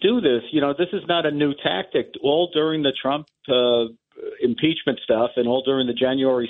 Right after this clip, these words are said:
sixth committee stuff, uh, they subpoenaed people to show up for deposition testimony. And a lot of people said, "I don't trust these committees. I want to testify in public." We didn't hear much about that because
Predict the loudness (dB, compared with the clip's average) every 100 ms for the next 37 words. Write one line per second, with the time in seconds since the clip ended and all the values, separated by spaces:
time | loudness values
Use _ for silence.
0 | -4 -6 -4 -2 -2 -4 -4 0 0 -2
1 | _ _ _ _ -2 0 2 0 -2 -4
2 | -2 0 2 0 -2 -4 -4 -4 -2 0
3 | 2 2 -2 -4 -4 0 -2 -2 -4 -4
4 | -2 -4 -4 -10 -6 -4 -2 -4 -4 -6
5 | -8 -14 -16 _ -10 -2 0 2 2 0
6 | 0 -2 0 -2 0 0 0 0 0 -2
7 | -4 -2 -2 -2 -6 -8 -4 -2 0 0
8 | 0 -2 0 -2 -2 -2 -2 -6 -4 -4
9 | -4 -4 -2 0 -2 _ _ _ -2 0
10 | 2 -2 0 0 0 0 -2 -2 -2 -2
11 | 0 -2 -2 -4 -4 -2